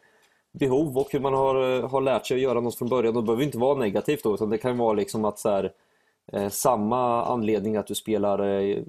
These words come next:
spel tillsammans med dina kompisar över, eh, nätet kan vara att du ses i ett, eh, köpcentrum och, eh, handlar. Det, det blir liksom det här, det som, som man kanske kan säga, uttrycken för samma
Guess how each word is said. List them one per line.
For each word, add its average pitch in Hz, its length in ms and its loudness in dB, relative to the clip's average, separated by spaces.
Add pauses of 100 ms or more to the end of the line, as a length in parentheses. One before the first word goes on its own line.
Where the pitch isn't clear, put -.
spel 120 420 -2
tillsammans 104 440 -4
med 107 80 -2
dina 98 280 0
kompisar 98 720 -2
över, 92 420 -2
eh, 92 160 -2
nätet 107 500 -2
kan 107 140 -2
vara 98 120 0
att 92 100 -6
du 98 80 -4
ses 95 360 -4
i 95 100 0
ett, - 280 -10
eh, - 260 -4
köpcentrum 95 800 -4
och, 92 240 -6 (160)
eh, - 180 -4
handlar. 104 420 -2
Det, 104 320 0
det 104 160 -4
blir 107 160 0
liksom 101 280 -4
det 98 80 -2
här, 92 240 -2 (400)
det - 80 -4
som, 101 220 -6
som - 120 -10
man 101 100 -4
kanske 95 220 -6
kan 98 140 -4
säga, 92 360 0 (840)
uttrycken 120 800 -2
för 120 100 0
samma 101 460 2